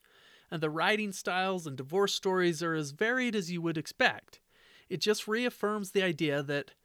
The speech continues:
like snowflakes, no two divorces are the same. Yes, there are similarities, whether it's a cheating husband, dealing with grief, dating again.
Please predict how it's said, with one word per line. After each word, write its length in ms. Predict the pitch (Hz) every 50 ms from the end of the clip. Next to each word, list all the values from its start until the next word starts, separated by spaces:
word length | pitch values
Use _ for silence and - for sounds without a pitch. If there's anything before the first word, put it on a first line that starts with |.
| _ _ _ _ _ _ -
like 280 | 160 156 185 202 196
snowflakes, 1080 | - - - - - 202 240 262 240 208 - - 135 131 117 113 160 180 - - - - -
no 360 | 139 147 160 180 190 196 214
two 380 | 202 - - - 202 202 196
divorces 560 | 175 175 185 160 151 143 147 143 - 175 160 160
are 140 | 156 165
the 80 | 160 170
same. 360 | - - 247 285 285 143 104 - _ _ _ _ _ - - - _
Yes, 440 | - 185 214 220 254 - - - - -
there 260 | - 151 180 175 160
are 120 | 160 175
similarities, 1040 | 196 - - 226 214 208 202 190 151 135 127 131 127 135 139 139 - - - - - _ _ _ _ - 190
whether 280 | 165 143 147 143 151 151
it's 160 | 139 - -
a 40 | 135
cheating 400 | - - - 151 127 120 117 117
husband, 600 | - - 233 233 190 - - 202 202 190 180 151
dealing 360 | - 156 139 127 123 120 120
with 180 | 117 113 - _
grief, 500 | - 208 233 247 247 233 220 - - - _ - - - - _ -
dating 360 | 180 196 226 233 214 226 214
again. 540 | 208 180 190 190 196 196 196 196 190 190